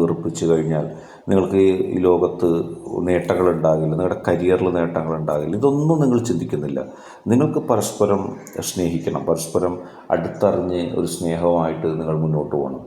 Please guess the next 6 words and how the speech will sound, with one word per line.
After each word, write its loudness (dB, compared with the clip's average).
എല്ലാ 4
പ്രതികൂല 2
സാഹചര്യങ്ങളെയും 0
തരണം 2
ചെയ്തുകൊണ്ട്, -2
എല്ലാ 6